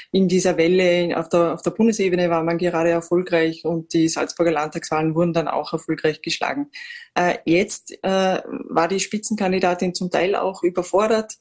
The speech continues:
Der Bekanntheitsgrad war nicht so da. In den vergangenen fünf Jahren hatte die Frau Kramp-Bauer, die neos-Parteichefin, das Thema Wohnen über, also sie war Wohnbaulandesrätin. Da konnte man gar nichts gewinnen in den vergangenen fünf Jahren. Im Gegenteil, die Mieten sind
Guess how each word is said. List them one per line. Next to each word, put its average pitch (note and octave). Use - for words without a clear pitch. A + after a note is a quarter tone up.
Der F3+
Bekanntheitsgrad F#3+
war F3
nicht G3+
so G3+
da. F3+
In F#3
den F#3
vergangenen F3+
fünf G3
Jahren F3
hatte E3+
die F3
Frau F3
Kramp-Bauer, F3+
die F#3
neos-Parteichefin, F3
das -
Thema F3+
Wohnen A3
über, G#3
also F#3+
sie E3+
war E3
Wohnbaulandesrätin. F#3+
Da F3+
konnte F#3+
man G3
gar D#3
nichts A3+
gewinnen A3
in G#3
den G3+
vergangenen G3
fünf G3+
Jahren. F#3+
Im F#3
Gegenteil, G3
die F#3
Mieten F#3+
sind F3+